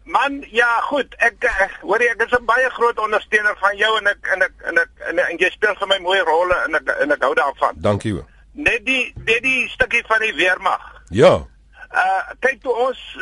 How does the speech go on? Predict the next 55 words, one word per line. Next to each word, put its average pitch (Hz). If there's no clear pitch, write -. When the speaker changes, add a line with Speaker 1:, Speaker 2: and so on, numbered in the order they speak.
Speaker 1:
eh, 147
weermag 214
toe 220
gegaan 202
het, 208
ek 190
is -
ook 196
nou 208
van 202
die 208
ouer 202
garde, 143
né? 170
Speaker 2:
Ja. 123
Speaker 1:
Het -
ons, 240
het 190
ons 226
gegaan 226
omdat 202
ons 185
land 180
ons 180
gestuur 180
het. -
Speaker 2:
Ja. 127
Speaker 1:
En 220
ons 220
was, 190
en 202
ons 208
w-, 190
en 208
ons 214
wou 165
gaan. -
Speaker 2:
Dit, 143
Speaker 1:
Dit -
Speaker 2:
dit, 147
Speaker 1:
maak 147
Speaker 2:
dit -
Speaker 1:
net 247
vir 240
my 240
'n 202
bietjie, 226
dis 190
net 226
vir 233
my 233
so 226
'n 226
halwe 214
negatiewe 214